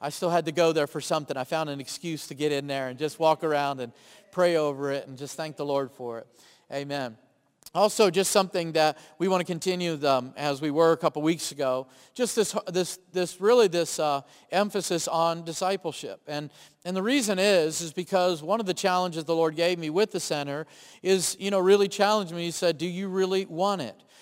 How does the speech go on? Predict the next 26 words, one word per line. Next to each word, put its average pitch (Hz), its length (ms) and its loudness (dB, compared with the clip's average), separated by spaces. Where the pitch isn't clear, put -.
Do 185 100 -4
you 262 260 0
really 254 280 2
want 175 520 0
what 156 200 -2
I 165 180 2
have 147 340 -6
for 151 120 -10
you?" 131 280 -6
Now 160 140 -2
that, 254 220 0
that, 175 300 -2
that 208 220 -2
kinda 240 220 -2
sounds 202 260 -2
a 190 40 0
little 190 160 2
bit 170 140 -2
ridiculous. 180 600 0
Well, 165 180 0
how 180 240 2
would 196 140 2
you, 202 120 -2
re-, 196 160 4
you 208 120 -2
know, 170 200 4